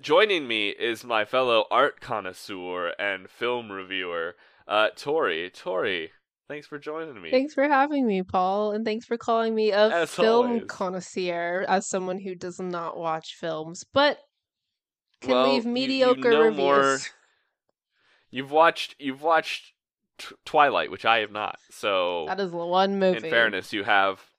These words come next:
Speaker 1: you have greater knowledge of that than
Speaker 2: Uh,
Speaker 1: I.
Speaker 2: and that is it. I think I've watched more movies in my life since being your friend than ever before. Congrats.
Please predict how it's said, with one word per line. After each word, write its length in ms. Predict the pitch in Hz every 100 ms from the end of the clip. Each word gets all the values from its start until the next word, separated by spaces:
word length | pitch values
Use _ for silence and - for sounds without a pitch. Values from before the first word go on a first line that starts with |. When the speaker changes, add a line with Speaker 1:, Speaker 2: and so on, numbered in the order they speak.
| _ _ _
Speaker 1:
you 100 | 110
have 140 | 104
greater 360 | 113 120 117 113
knowledge 480 | 107 104 104 98 101
of 120 | 92
that 160 | 98
than 180 | 143 208
Speaker 2:
Uh, 100 | 202 175
Speaker 1:
I. 60 | 165
Speaker 2:
and 140 | 180
that 220 | 185 190 208
is 140 | 220 -
it. 280 | - 151 - - - _ -
I 100 | 226
think 400 | 233 247 277 349 -
I've 240 | 220 214
watched 400 | 190 180 - -
more 260 | 196 208 214
movies 420 | 196 185 196 190
in 140 | 185
my 140 | 175 165
life 480 | 160 165 208 - _
since 360 | - 214 226
being 280 | - 202 185
your 140 | 175 175
friend 380 | - 165 170 180
than 160 | 175 165
ever 240 | 165 160
before. 560 | 143 127 - - 202 208 _ _ _ _ _ _ _ _ _ _
Congrats. 420 | - 202 196 190